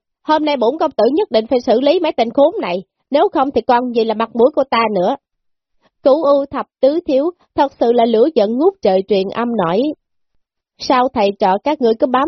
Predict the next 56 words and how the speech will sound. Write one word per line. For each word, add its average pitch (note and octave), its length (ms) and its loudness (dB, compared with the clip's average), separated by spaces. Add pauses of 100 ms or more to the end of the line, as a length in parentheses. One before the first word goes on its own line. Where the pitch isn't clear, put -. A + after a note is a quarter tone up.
theo B3+ 160 2
ta F#3+ 80 -2 (100)
mãi F3 260 0
thế? B3 200 2 (200)
Bổn C4+ 240 2
công E4 200 -2
tử A#3+ 220 0
chẳng B3 160 -4
liên D4 220 -4
quan C4 240 -2
gì G3+ 100 0
đến A#3+ 200 -2
các F4 200 -4
ngươi G3+ 240 4
cả, E3 200 -2 (280)
dựa B3+ 180 2
vào B3+ 160 -2
cái E4+ 180 -4
gì A#3 100 -2 (100)
phải D4 120 -2
nghe B3 180 -2
ngươi B3 180 2
an C4 240 -2 (100)
bài, D#3+ 220 -2 (240)
cho D#4+ 120 2
dù A#3 220 0
là G#3+ 120 0
thiếu D#4 240 -2
các F#4+ 160 -6
ngươi C4+ 180 4
nhân C4 260 0
tình F3 160 0 (300)
thì C4 120 4
cũng C4 180 2
không C#4+ 260 -2
thể A3+ 60 2 (120)
khiến F4 180 0
bổn A3+ 200 0
công F#3+ 120 0
tử C4+ 80 0 (140)
mất - 160 -2
đi G#3+ 220 -2
tự E3+ 240 0
chủ. F#3+ 220 0 (560)
Ta D4 100 2
định A#3+ 240 0
làm G#3+ 200 -2
gì G3 220 0
cũng A#3 160 -2
bị G3+ 120 2
các D4+ 200 -6
ngươi G#3+ 200 2
ngăn G#3+ 220 -4
cản. D#3 200 -4 (680)
Cái E4 160 2
này G3 300 0